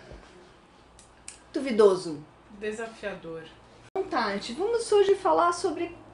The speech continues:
Speaker 1: o que que acontece quando a gente tem dúvidas na fé, né?
Speaker 2: Uhum.
Speaker 1: Às vezes acontece porque você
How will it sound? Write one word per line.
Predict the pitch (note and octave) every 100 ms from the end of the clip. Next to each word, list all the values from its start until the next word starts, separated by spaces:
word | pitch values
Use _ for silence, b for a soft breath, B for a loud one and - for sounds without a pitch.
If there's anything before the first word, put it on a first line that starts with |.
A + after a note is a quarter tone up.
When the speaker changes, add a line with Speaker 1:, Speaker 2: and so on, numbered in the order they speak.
| -
Speaker 1:
o | - -
que | - C5+
que | -
acontece | B4 A#4 F#4+ E4+ D4+ - G#3+ A3+ C#4 - - F4 F#4+ - - - - - - - B B B -
quando | E4 F4
a | F4
gente | D#4+ D4+
tem | - C#4+ C4+
dúvidas | C#4 B3 A#3+ B3 B3
na | A#3+ A#3+
fé, | - - C3 C#3 - - - - - - - - -
né? | E3+ D#3+ G#3
Speaker 2:
Uhum. | C#4 G#3 - B B B
Speaker 1:
Às | D#4+
vezes | F4 D#4 D#4+
acontece | D#4 C#4+ C4 C#4 C#4
porque | - B3 - B3 A#3 A#3 A3+ A3 G#3
você | G#3 - - G#3 G3+ G3 F#3 F3 -